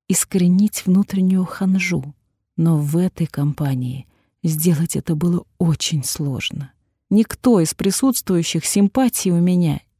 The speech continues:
не вызвал. За исключением Алана и, возможно, Калиба. Последний казался мне интересным парнем, но очень странным. И я пока не могла понять, насколько эта странность мне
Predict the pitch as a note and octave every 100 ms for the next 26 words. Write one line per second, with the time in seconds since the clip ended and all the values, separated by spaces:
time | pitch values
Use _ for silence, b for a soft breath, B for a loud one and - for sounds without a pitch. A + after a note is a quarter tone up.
0 | - A3+ A3 F#3+ D3+ - D#3 D3+ _ _
1 | _ _ _ - G3+ G#3+ - A#3 - A3+
2 | A3+ G#3+ - C4 B3+ G3 F#3 F#3 F#3+ F3+
3 | F3 F3+ _ _ _ _ _ _ - F3
4 | F#3 G#3 G#3+ G#3+ A#3 B3 D#4 A3+ D3 -
5 | E3+ D3+ _ _ _ _ _ - G#3+ -
6 | A3+ G#3+ G#3 G#3+ A3 G#3+ - G#3 G#3 G#3
7 | G#3+ B3 A#3+ F3 - E3+ D#3+ F#3 D#3+ -
8 | - D3+ _ _ _ _ _ _ G3 G#3
9 | G#3+ - G#3 - G3+ F3+ C#3+ D3+ D3+ -
10 | _ _ _ _ _ - G#3+ A3 G#3+ G#3+
11 | G#3+ G#3+ G#3+ A3 G#3+ F3+ F#3+ G3 F3 E3
12 | - _ _ _ _ G3 G3 - A3 F3+
13 | - - - G3 - D#3+ - G#3+ A#3+ G#3+
14 | E3+ - - F3 F#3